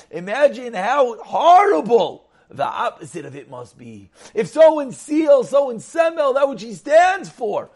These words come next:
is Emes, you can do the opposite. How atrocious is that which, of course, is Sheker. Vizir Kadosh Baruch Hu al Emes Azar Rabba and the Torah warned us about E-, Emes, a strong warning.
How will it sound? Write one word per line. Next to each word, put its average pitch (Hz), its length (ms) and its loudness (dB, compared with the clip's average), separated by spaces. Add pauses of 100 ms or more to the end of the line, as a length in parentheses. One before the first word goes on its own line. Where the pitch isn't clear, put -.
(200)
is 180 180 -10
Emes, 277 500 -2
you 214 100 -12
can 254 140 -14
do 220 120 -10
the 180 100 0
opposite. 196 680 -4 (240)
How 214 240 2
atrocious 202 800 -2 (760)
is 156 200 -10
that 196 340 0
which, 175 160 -8
of 160 120 -12
course, 208 260 -2
is 165 180 -16 (200)
Sheker. 139 600 -10 (340)
Vizir 214 300 -4
Kadosh 190 220 -8
Baruch 226 260 -2
Hu 208 80 -8
al 214 240 -6
Emes 240 220 -10
Azar 214 320 -4
Rabba 240 440 -4
and 226 160 -2
the 208 60 -14
Torah 240 640 -2 (260)
warned 262 380 0
us 196 140 2
about 202 240 -6
E-, 254 400 -8
Emes, 220 580 -6
a 175 60 -16
strong 240 420 -6
warning. 226 500 -4